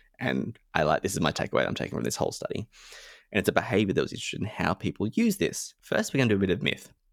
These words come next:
Everyone at home listening knows what a centaur is. It's a half man, half horse. Horse on the bottom, man up top.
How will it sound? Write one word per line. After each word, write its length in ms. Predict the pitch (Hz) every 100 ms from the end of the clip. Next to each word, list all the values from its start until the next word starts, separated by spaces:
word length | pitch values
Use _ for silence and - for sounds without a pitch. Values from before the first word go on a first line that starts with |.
| _ _ _ -
Everyone 320 | 254 156 113
at 80 | 92
home 380 | - 87 120 147
listening 360 | 104 - 131
knows 200 | - 90
what 80 | 82
a 20 | 82
centaur 440 | 76 - - 60
is. 220 | 160 - - _ _ _ _ _
It's 200 | - -
a 180 | 87 90 107
half 320 | - 113 131
man, 440 | 98 95 95 95 101 _ _ _ _ _
half 280 | - 78 -
horse. 440 | - - - - _ _ _ _
Horse 260 | - 135 -
on 40 |
the 40 | 107
bottom, 440 | 95 95 95 101 _
man 180 | - 92
up 140 | 78 -
top. 300 | - -